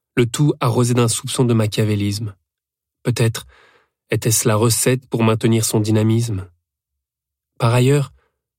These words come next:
son métier de romancière constituait un ingrédient non négligeable de sa joie. Mariée deux fois, puis deux fois veuve, elle vivait seule depuis une vingtaine d'années. La solitude avait du bon, et elle l'avait apprivoisée sans en souffrir.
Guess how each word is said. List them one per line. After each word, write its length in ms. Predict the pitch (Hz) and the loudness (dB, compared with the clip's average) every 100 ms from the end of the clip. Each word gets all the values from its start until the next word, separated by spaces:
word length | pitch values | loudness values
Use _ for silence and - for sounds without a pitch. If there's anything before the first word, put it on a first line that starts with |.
| _ | _
son 240 | - 139 | -2 2
métier 320 | 139 151 - | 2 2 0
de 80 | 156 | 2
romancière 800 | 127 131 139 127 - 151 156 165 | 2 4 2 2 -2 -2 -2 -2
constituait 480 | - 139 - 139 - | -2 -2 0 -2 0
un 80 | 139 | 2
ingrédient 440 | 123 117 123 123 | 2 2 0 2
non 160 | 120 151 | 2 2
négligeable 680 | 165 135 123 117 135 139 123 | 2 2 0 2 0 0 0
de 100 | 120 | 0
sa 200 | 120 110 | 0 -2
joie. 320 | 107 98 - _ _ _ _ _ _ _ _ _ | -4 -6 -12 _ _ _ _ _ _ _ _ _
Mariée 360 | 123 104 113 120 | -2 -2 0 0
deux 140 | 113 | 0
fois, 300 | 101 - 143 | -2 -2 -2
puis 240 | 151 - 113 | -4 -8 -2
deux 160 | 120 | -2
fois 280 | 120 - 101 | -2 -2 -2
veuve, 400 | 101 120 131 110 - _ _ _ _ _ - | 0 0 0 -4 -14 _ _ _ _ _ -2
elle 120 | 139 | 0
vivait 260 | 143 147 | 2 2
seule 280 | 139 - 113 | 0 0 0
depuis 200 | 107 95 | -2 0
une 120 | 113 | 0
vingtaine 400 | 113 131 127 127 | 2 0 2 2
d'années. 340 | 120 117 107 95 _ _ _ _ _ _ | 2 2 0 -4 _ _ _ _ _ _
La 100 | 156 | -2
solitude 520 | 156 175 160 147 170 | 0 0 0 -2 0
avait 200 | 143 120 | 0 2
du 140 | 117 117 | 0 0
bon, 260 | 113 117 117 - _ _ _ | 2 2 -2 -10 _ _ _
et 80 | - | -2
elle 140 | 117 123 | 2 2
l'avait 220 | 120 131 | 2 2
apprivoisée 640 | 131 - 143 123 127 123 | 0 0 0 2 2 2
sans 240 | 131 147 135 | 0 0 0
en 40 | |
souffrir. 640 | 123 - 113 127 104 - | -2 -6 -6 -4 -6 -6